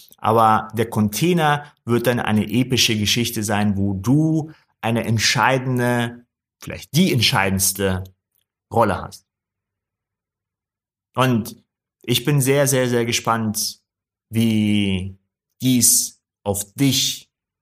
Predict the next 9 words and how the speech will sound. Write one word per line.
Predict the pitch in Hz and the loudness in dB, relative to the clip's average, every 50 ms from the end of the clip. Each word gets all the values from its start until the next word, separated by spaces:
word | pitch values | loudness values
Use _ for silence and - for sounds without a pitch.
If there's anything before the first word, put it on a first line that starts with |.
| _ _ - | _ _ -6
wirken | 107 110 127 147 143 - 175 160 | 0 2 2 2 0 -2 -4 -4
wird. | 107 65 64 - - _ - _ _ _ _ _ _ _ _ _ _ _ _ _ _ _ _ _ _ _ - | -4 -6 -8 -10 -12 _ -20 _ _ _ _ _ _ _ _ _ _ _ _ _ _ _ _ _ _ _ -6
Und | - 110 | -4 -4
ich | 101 98 | -2 0
bin | 123 117 | 0 0
sehr, | 110 123 131 131 | 2 4 2 2
sehr, | 127 127 117 | 2 2 0
sehr | 113 113 110 | 0 0 0
gespannt, | 110 107 - - 113 110 113 107 | -2 -2 0 0 0 0 -2 -4